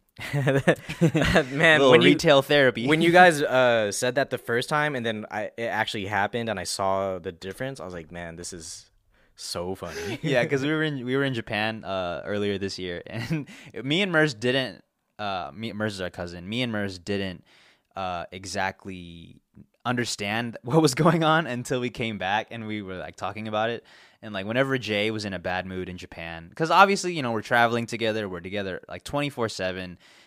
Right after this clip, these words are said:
Speaker 2: Um, obviously, you know, things are gonna happen where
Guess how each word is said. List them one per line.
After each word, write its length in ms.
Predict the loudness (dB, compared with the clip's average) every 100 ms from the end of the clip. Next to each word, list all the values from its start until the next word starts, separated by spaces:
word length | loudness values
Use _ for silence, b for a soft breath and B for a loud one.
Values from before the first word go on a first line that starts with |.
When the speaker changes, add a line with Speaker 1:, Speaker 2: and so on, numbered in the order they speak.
| b
Speaker 2:
Um, 180 | -12 -6
obviously, 400 | 0 0 0 -4 -6
you 100 | -6
know, 160 | -8 -12 _
things 240 | -8 -6 -4
are 40 |
gonna 160 | -4 -2
happen 340 | -2 -2 -6
where 260 | -6 -8